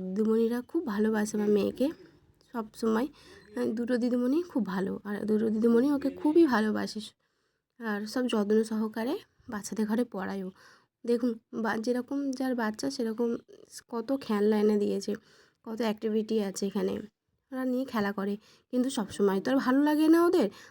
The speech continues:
ওই জন্য নানান রকম, রকমের নানান কিছু দেয়। আর, আর এরা সব বড় হয়ে গেছে, তাই এরা বই নিয়ে বসেছে, ওদের ঘরে পড়ানো হয়ে গেছে, পড়ানো হয়ে গেছে, তারপরেই আমরা দিয়ে এসেছি, কারণ এরা পড়বে আর ওরা বদমাইশি করবে, তো তাই জন্য ওদের অসুবিধা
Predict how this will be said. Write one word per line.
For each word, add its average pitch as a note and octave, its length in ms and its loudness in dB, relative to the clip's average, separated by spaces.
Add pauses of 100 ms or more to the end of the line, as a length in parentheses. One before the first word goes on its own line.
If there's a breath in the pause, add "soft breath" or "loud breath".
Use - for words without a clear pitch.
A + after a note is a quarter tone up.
(120 loud breath)
ওই A#3+ 120 2
জন্য C4+ 180 2 (140)
নানান C4+ 340 4
রকম, C4+ 240 2 (120)
রকমের B3+ 420 4 (260)
নানান A#3 280 0 (680)
কিছু C#4+ 260 0
দেয়। F#3 260 -4 (1000)
আর, F3+ 360 -2 (180)
আর F#3+ 200 2
এরা F#3+ 280 2
সব D#4 220 0
বড় B3+ 220 4
হয়ে C#4 160 2
গেছে, C4 240 -2
তাই B3+ 180 0
এরা A#3+ 140 0 (120)
বই A#3 200 2
নিয়ে B3 180 0
বসেছে, A#3 420 -2 (440 loud breath)
ওদের A3 160 4
ঘরে C#4 220 4
পড়ানো C4+ 320 8
হয়ে D#4 240 6
গেছে, A3 300 2
পড়ানো A3 320 4
হয়ে A#3 220 2
গেছে, A3+ 240 2
তারপরেই A#3+ 480 2
আমরা C4 200 6
দিয়ে F#3+ 220 4
এসেছি, F#3 240 -4
কারণ C4+ 240 2 (560 loud breath)
এরা C4 200 2 (120)
পড়বে C4 340 2
আর D4 100 2
ওরা A#3+ 140 0
বদমাইশি A3 480 2
করবে, D4+ 260 2
তো F#4 120 2
তাই B3 160 4
জন্য A#3 240 4
ওদের C4 200 2
অসুবিধা A3+ 420 2